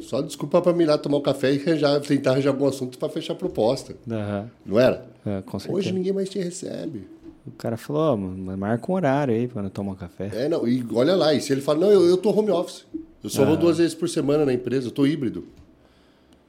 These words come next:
Speaker 1: E atender ligação? Alguém atende ligação hoje?
Speaker 2: Ninguém atende mais, né?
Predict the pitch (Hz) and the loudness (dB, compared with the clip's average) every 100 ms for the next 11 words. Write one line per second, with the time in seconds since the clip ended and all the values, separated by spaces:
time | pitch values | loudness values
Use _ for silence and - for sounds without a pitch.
0 | _ _ _ _ _ _ _ 123 127 135 | _ _ _ _ _ _ _ -6 -4 -4
1 | 139 131 127 110 87 - 95 95 107 110 | -4 -6 -8 -8 -6 -8 -6 -4 -4 -4
2 | 95 90 85 - 92 127 180 - - - | -6 -6 -10 -10 -10 -10 -14 -20 -20 -6
3 | 113 110 92 92 95 117 127 117 98 95 | -2 -2 -2 -6 -6 -6 -4 -4 -6 -8